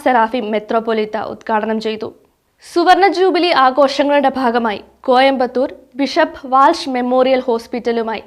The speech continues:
ചേർന്നു നടത്തുന്ന ജീവകാരുണ്യ പദ്ധതിയുടെ ഔപചാരികമായ ഉദ്ഘാടനവും ചടങ്ങിൽ വെച്ച് നടന്നു. അബ്ബാസിയ യുണൈറ്റഡ് ഇന്ത്യൻ സ്കൂളിൽ നടന്ന പരിപാടിയിൽ കുവൈത്ത് മഹാ ഇടവകയുടെ വികാരിയും മാർ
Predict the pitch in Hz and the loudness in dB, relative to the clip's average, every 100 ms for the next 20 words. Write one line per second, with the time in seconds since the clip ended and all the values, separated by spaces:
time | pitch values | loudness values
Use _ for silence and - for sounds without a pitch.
0 | - 240 233 247 262 254 - 214 226 - | -4 0 0 0 -2 -2 -4 -6 -6 -8
1 | - _ _ 247 254 285 320 311 311 294 | -14 _ _ -10 -4 0 2 4 4 4
2 | 294 285 233 240 233 233 233 - 240 240 | -2 -2 -4 -2 0 0 0 0 0 2
3 | 254 254 269 254 262 254 262 233 220 240 | 2 2 2 2 0 0 0 -2 -6 -4
4 | 220 220 262 330 - 254 220 220 214 220 | -2 -2 -4 -8 -6 -4 -2 -2 -2 -2
5 | 220 208 220 - _ _ _ _ _ _ | -4 -6 -8 -14 _ _ _ _ _ _
6 | _ - 226 262 262 262 277 269 254 262 | _ -4 0 4 4 2 2 2 2 0
7 | 302 311 302 302 285 254 262 262 - 277 | 0 0 -2 -4 -2 -2 -2 -2 -2 0
8 | 269 262 254 254 240 220 214 220 220 349 | 2 2 0 -2 -2 -2 0 -2 -2 -6
9 | - _ _ _ _ 302 294 349 359 - | -10 _ _ _ _ -4 2 2 2 -4
10 | 247 254 262 294 294 262 262 247 262 247 | -6 -4 2 2 4 2 0 0 0 0
11 | 220 226 220 214 233 254 - 220 247 | 0 0 0 0 -4 -8 -10 -2 2